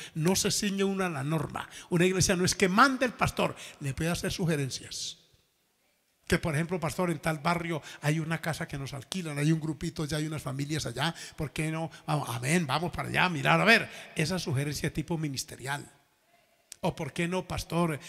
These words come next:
Hemos visto que su hijito, su hijita no anda correctamente, lo vimos mal parqueado por allá una noche". El deber es decirle, "Venga, hijo, me dijeron que esto y lo otro". "Ah, que son unos sapos, ¿qué tal? Porque hay unos que son groseros".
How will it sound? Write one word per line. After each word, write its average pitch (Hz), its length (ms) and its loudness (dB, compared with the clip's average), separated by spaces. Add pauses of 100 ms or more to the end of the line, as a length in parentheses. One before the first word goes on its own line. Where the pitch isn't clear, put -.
(140)
Hemos 156 200 -2
visto 160 280 -4
que 147 160 -4
su 143 160 -6
hijito, 156 400 0
su 151 120 -4
hijita 147 320 -2 (260)
no 151 140 -4
anda 160 220 -2
correctamente, 147 800 -4
lo 135 140 -4
vimos 156 260 -2
mal 151 160 -4
parqueado 147 420 -6
por 135 180 -10
allá 135 120 -6
una 147 220 -6
noche". 160 420 0 (1300)
El 175 340 -6
deber 202 540 -2
es 151 160 -2
decirle, 190 400 -4
"Venga, 139 320 -2
hijo, 139 300 -2
me 131 120 -6
dijeron 170 400 -2
que 170 120 -4
esto 165 140 -6
y 165 40 -4
lo 147 100 -4
otro". 160 200 -6
"Ah, - 140 -10
que - 120 -20
son - 180 -20
unos 156 280 -20
sapos, - 360 -18
¿qué - 80 -18
tal? 139 160 -12
Porque 139 220 -12
hay 156 80 -6
unos 170 100 -8
que 147 80 -10
son 143 180 -10
groseros". 156 640 -8